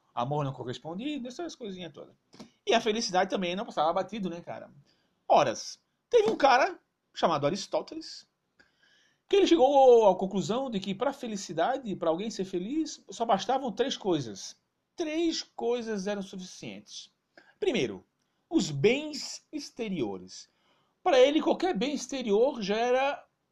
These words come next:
um pontinho a mais que tu tinha pra ser feliz. Podia ser um celular, podia ser um tablet, podia ser um carro, podia ser um sapato, uma roupa, um livro. Isso aí era um bem exterior.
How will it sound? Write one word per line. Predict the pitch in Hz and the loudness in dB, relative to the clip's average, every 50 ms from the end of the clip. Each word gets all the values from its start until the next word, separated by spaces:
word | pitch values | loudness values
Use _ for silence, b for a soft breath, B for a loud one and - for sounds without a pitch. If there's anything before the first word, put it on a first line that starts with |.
| _ _ | _ _
um | 254 285 269 | -8 -8 -4
pontinho | - 269 240 220 190 190 - 220 247 254 254 | -2 0 0 0 0 -4 -6 -6 -6 -6 -6
a | 247 | -6
mais | 214 202 202 202 214 220 214 | -2 -2 0 0 0 -2 -6
que | - | -8
tu | 208 247 214 | -10 -12 -12
tinha | 185 - 208 208 | -10 -10 -10 -8
pra | 214 208 | -8 -8
ser | 190 214 214 | -8 -8 -8
feliz. | - 247 240 214 151 110 104 107 - - _ _ _ _ _ _ _ _ _ _ _ _ _ _ _ _ _ _ _ _ _ _ - | -8 -10 -10 -10 -10 -10 -12 -14 -20 -20 _ _ _ _ _ _ _ _ _ _ _ _ _ _ _ _ _ _ _ _ _ _ -6
Podia | 196 185 196 190 185 | -4 0 0 0 0
ser | 190 - 196 190 185 170 160 151 139 127 123 117 113 113 113 | 0 2 4 6 6 6 4 4 2 2 2 0 0 -2 -4
um | 113 113 117 113 110 104 104 113 | -6 -8 -8 -10 -12 -14 -14 -16
celular, | 113 - - 143 147 165 170 147 143 156 175 185 156 - _ | -16 -12 -10 -6 -6 -4 -2 -2 0 0 -2 -4 -6 -10 _
podia | 127 120 117 113 110 | -14 -12 -12 -12 -12
ser | - - 123 | -14 -16 -16
um | 135 | -16
tablet, | 135 - 143 151 165 202 190 151 - 117 107 | -8 -4 -4 -4 -4 -4 -8 -10 -12 -16 -20
podia | - 120 110 110 107 | -20 -16 -12 -12 -12
ser | 107 - - 113 | -12 -12 -12 -12
um | 120 123 | -12 -12
carro, | - - 123 127 151 165 156 139 110 107 104 - _ _ _ _ _ _ _ _ _ _ _ _ _ _ _ - | -14 -10 -8 -6 -4 -4 -6 -6 -10 -12 -12 -14 _ _ _ _ _ _ _ _ _ _ _ _ _ _ _ -6
podia | 208 202 160 220 208 196 | -4 -4 0 0 0 0
ser | 196 - - 202 202 202 196 190 185 185 175 170 170 156 151 151 151 147 147 143 139 | 0 2 4 4 6 6 6 4 4 4 2 2 0 0 -2 -2 -2 -2 0 -2 -2
um | 135 135 | -2 -4
sapato, | - - 135 123 - - 131 165 202 190 - 143 | -2 -2 -2 -2 0 2 2 2 2 0 -4 -6
uma | 127 113 110 | -4 -4 -4
roupa, | 110 104 104 120 131 156 180 175 - 139 113 104 98 95 95 92 92 104 - _ _ _ _ _ _ _ _ _ _ _ _ _ _ _ | -6 -6 -6 -4 -2 0 0 0 0 -2 -2 -2 -2 -4 -6 -10 -12 -14 -20 _ _ _ _ _ _ _ _ _ _ _ _ _ _ _
um | 147 156 156 | -8 -6 -4
livro. | 147 147 165 196 214 165 151 139 127 117 107 104 101 - _ _ _ _ _ | -2 0 0 0 -2 -4 -4 -4 -4 -4 -4 -6 -10 -12 _ _ _ _ _
Isso | 320 - - 285 | -12 -4 -2 0
aí | 220 220 | 2 4
era | 233 233 254 | 2 2 2
um | 254 | 2
bem | 220 185 196 202 | 0 0 0 0
exterior. | 196 196 - 220 214 202 208 190 147 123 117 - - | -2 -4 -6 -6 -2 0 2 2 4 2 0 -2 -8